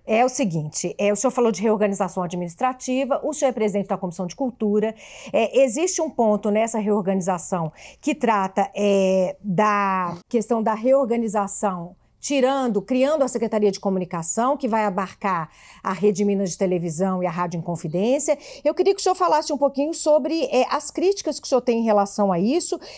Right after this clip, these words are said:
é, e o que que ainda pode ser mudado.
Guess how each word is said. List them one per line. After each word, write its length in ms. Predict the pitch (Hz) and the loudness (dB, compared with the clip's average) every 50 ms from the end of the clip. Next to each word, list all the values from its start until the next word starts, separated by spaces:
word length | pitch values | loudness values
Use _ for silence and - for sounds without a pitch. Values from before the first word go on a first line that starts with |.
| - - - - | -18 -12 -2 0
é, 520 | - 220 220 220 220 220 220 220 220 - _ _ _ _ _ _ _ _ _ _ _ _ _ - | 2 4 4 6 6 4 4 2 0 -2 _ _ _ _ _ _ _ _ _ _ _ _ _ -6
e 380 | 262 269 277 285 294 294 302 226 - _ _ _ - | -2 -2 -2 -2 -4 -6 -8 -8 -12 _ _ _ -10
o 120 | - 247 | -10 -8
que 180 | - - 359 381 | -4 -2 -2 -2
que 180 | 381 349 330 | -2 -2 0
ainda 300 | 302 285 285 294 277 285 | 2 2 2 2 2 0
pode 400 | 277 - - 277 294 320 320 - | 0 2 2 4 4 4 2 0
ser 240 | - - 285 277 277 | -4 -2 0 0 2
mudado. 480 | 269 247 208 190 165 - - 175 - | 2 0 0 -2 -4 -6 -8 -16 -20